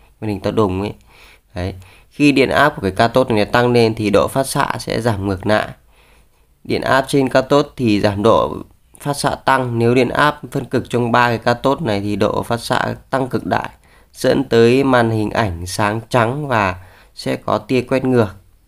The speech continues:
Đấy. Cái sợi, à, đốt là đây này, cái sợi đốt này này, mình sẽ chỉ cho bạn này.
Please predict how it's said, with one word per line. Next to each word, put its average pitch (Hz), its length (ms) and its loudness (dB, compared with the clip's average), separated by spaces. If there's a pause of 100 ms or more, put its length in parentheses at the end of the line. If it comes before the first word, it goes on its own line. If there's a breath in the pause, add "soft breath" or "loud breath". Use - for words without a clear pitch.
Đấy. 92 240 -6 (520 soft breath)
Cái 120 80 -6
sợi, 120 340 4
à, 117 240 8
đốt 156 320 4
là 110 680 2 (1600)
đây 123 180 2
này, 110 180 0
cái 117 80 -6
sợi 123 140 -4
đốt 135 240 2
này 120 100 2
này, 107 180 -2 (240)
mình 117 120 -12
sẽ 110 140 -10
chỉ 110 220 -6
cho 101 100 -8
bạn 107 180 -6
này. 101 200 -8